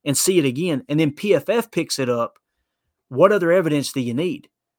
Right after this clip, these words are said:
It's one thing if P F F sees something and on, you watch the film and go, "I don't really see it that way. We'll agree to disagree." I get that. But all the way around, you can see Darnell Savage is one of, one of, if not the major reasons this run defense is struggling,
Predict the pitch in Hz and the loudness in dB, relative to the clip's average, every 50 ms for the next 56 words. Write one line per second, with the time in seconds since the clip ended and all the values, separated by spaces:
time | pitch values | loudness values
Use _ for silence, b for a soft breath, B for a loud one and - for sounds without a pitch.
0 | _ _ _ - 143 - - 147 202 220 202 - 190 180 170 156 135 143 - 180 | _ _ _ -4 -4 -4 -2 0 0 0 0 0 0 0 0 0 -2 -2 0 0
1 | 175 151 - - 185 180 151 - - 175 156 - - 165 160 143 160 151 151 147 | 0 0 2 2 2 2 2 0 -4 -4 -4 -4 -4 -4 -4 -4 -6 -6 -4 -2
2 | 151 147 143 131 127 - 156 151 156 160 160 147 - - 131 - - 165 170 160 | -2 -2 -2 -4 -4 -4 -4 -2 0 0 -2 -2 -4 -8 -10 -8 -8 -6 -6 -6
3 | 156 147 165 185 214 247 247 240 233 214 208 196 175 - - 190 170 139 - - | -4 -4 -4 -2 -2 0 0 0 0 2 2 2 2 2 0 0 0 0 0 -2
4 | 117 95 120 120 123 147 185 185 165 147 165 170 160 143 139 156 139 - 127 113 | -4 -4 -4 -4 -4 -4 -4 -4 -4 -2 -2 -2 -2 -2 -2 -4 -4 -4 -8 -10
5 | - 113 104 104 117 135 175 165 - 113 87 65 - _ _ _ _ _ _ _ | -12 -12 -10 -10 -8 -6 -8 -6 -6 -10 -12 -12 -14 _ _ _ _ _ _ _
6 | _ - - - - _ - 165 180 196 208 208 202 196 202 196 185 170 151 160 | _ -6 -6 -6 -4 _ 4 6 6 8 8 6 4 4 4 2 2 2 2 0
7 | 185 185 160 117 117 - _ _ _ _ 147 143 147 - 135 - - - 185 170 | -2 -2 -4 -4 -6 -12 _ _ _ _ -8 -6 -4 -4 -4 -4 -2 -2 -2 -2
8 | 143 123 120 135 143 151 147 139 - - 160 156 151 135 131 117 - - _ _ | 0 0 0 0 2 2 2 0 0 0 -2 0 0 0 -2 -4 -8 -12 _ _
9 | _ - 143 123 - 147 147 - 151 156 180 185 185 160 - 156 160 196 202 185 | _ -6 -6 -6 -6 -10 -8 -2 0 2 2 2 2 0 0 0 0 2 2 2
10 | 165 160 151 165 151 - 165 165 151 - 139 151 180 180 160 156 170 151 131 139 | 2 0 0 -2 -2 -2 -2 -2 -2 -2 -2 -4 -4 -4 -2 -2 -4 -4 -4 -6
11 | 127 147 180 196 170 127 127 123 113 - b b b b b - 156 - - 160 | -4 -2 -2 -4 -4 -4 -6 -6 -6 -8 b b b b b -6 -6 -4 -2 -2
12 | 180 175 143 135 127 127 - 131 117 - - - - 151 170 170 - - - | 0 0 0 -2 -2 -2 -4 -6 -6 -6 -8 -4 -2 -2 -2 -2 -4 -10 -20